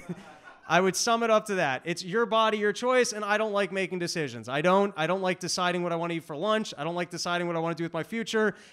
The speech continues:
I don't wanna dig-, I, like, I don't wanna research this one. I feel like opinions are overrated.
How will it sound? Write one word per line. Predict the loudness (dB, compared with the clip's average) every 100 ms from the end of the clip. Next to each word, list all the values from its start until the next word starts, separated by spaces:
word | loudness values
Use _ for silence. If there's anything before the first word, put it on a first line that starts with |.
| -8
I | 0
don't | 2 4
wanna | 2 2
dig-, | 0 -2
I, | -2 -2
like, | 0 0 0
I | 2
don't | 2 2
wanna | 2
research | 2 0 0 -2 -2
this | -4 -2
one. | 0 2 0 -4 _ -2
I |
feel | 0 0
like | -2
opinions | 0 -2 0 -2
are | -2
overrated. | -2 0 0 -2 -6